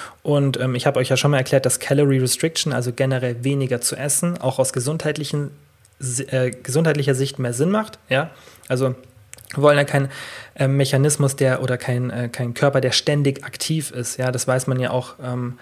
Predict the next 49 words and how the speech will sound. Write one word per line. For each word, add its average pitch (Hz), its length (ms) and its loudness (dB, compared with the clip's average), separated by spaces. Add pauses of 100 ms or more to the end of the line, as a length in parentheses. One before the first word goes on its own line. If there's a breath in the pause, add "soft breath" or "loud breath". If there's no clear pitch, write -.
(340 loud breath)
aus 120 120 -8
der 127 140 -2
Tierforschung 135 560 0
und 131 140 -4
so 127 100 0
weiter, 127 440 0
dass - 260 -2
das - 180 -4
tatsächlich 127 460 0
nicht 143 180 2
so 143 120 0
positive 135 420 0
Folgen 139 340 4
hat. 120 120 0
Das - 100 -8
heißt, 127 240 2 (280 loud breath)
wenn 139 240 2
ich 139 320 -4
mein 135 260 0
Gewicht 151 320 -2
jetzt - 140 -2
aktuell 147 420 0
auf 131 380 0 (320 soft breath)
zweitausenddreihundert 135 800 2
Kalorien, 165 600 0 (160)
ja, 135 140 2
mit 131 160 0
weniger 135 300 2
Aktivität 127 640 -2 (280 loud breath)
halten 151 240 2
kann, 147 220 0
dann 135 140 0
ist 131 180 -4
das 127 100 -4
gesundheitlich 135 520 -2
gesehen 127 280 -2
besser, 143 240 4
als 127 160 -2
wenn 131 80 0
ich's 123 160 -2
auf 123 120 -8
dreitausend 131 560 -2
Kalorien 117 340 -6
machen 113 280 -6
würde 117 160 -2
und 123 120 -2
mehr 131 160 2
Aktivität 117 540 -8
hätte. - 180 -14